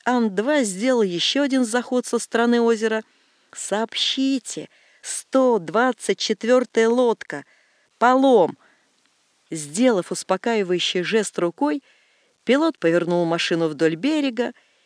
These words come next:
и над тем местом, где сидела в грязи моторка, покачал крыльями.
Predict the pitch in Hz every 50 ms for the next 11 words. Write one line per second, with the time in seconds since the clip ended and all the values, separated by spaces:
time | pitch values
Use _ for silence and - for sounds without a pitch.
0 | _ _ _ _ _ 170 185 196 202 214 208 - - 247 240 220 208 202 214 233
1 | 240 208 180 - - - 156 151 147 143 143 180 190 180 - - 196 180 165 226
2 | 233 208 185 170 156 139 151 156 185 196 180 185 208 180 156 151 156 - - 277
3 | 294 285 - - 147 139 - _ _ _ _ _ _ _ _ - 165 156 - 143
4 | 143 - - - - - - - - 147 151 139 135 131 135 139 135 139